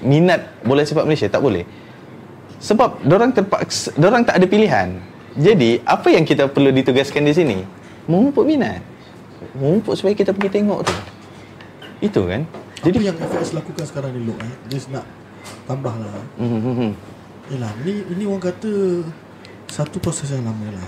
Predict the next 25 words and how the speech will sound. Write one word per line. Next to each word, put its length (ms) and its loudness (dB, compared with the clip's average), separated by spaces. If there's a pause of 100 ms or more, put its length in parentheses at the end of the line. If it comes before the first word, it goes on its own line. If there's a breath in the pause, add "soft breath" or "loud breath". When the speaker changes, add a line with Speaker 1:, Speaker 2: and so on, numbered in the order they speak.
(140)
Speaker 2:
Tapi, 320 -2
Speaker 1:
Ya. 240 0 (480)
Speaker 2:
tapi 480 -6
apa, 480 -16
apa, 160 -8 (480)
permulaan 560 -6
tu 160 -6
dah 160 -4
ada. 160 2 (240)
Speaker 1:
Yep. 160 2 (400)
Speaker 2:
Apa 240 -6
yang, 160 -4 (160)
uh, 240 -8
Ultra 240 -6
Stars 160 -6
ni 160 -6
lakukan 320 -8
ataupun 320 -12
apa 160 -6
yang 160 -8
peminat-peminat 560 -8
bola 160 -8
sepak 240 -14
tempatan 400 -4
ni 80 -12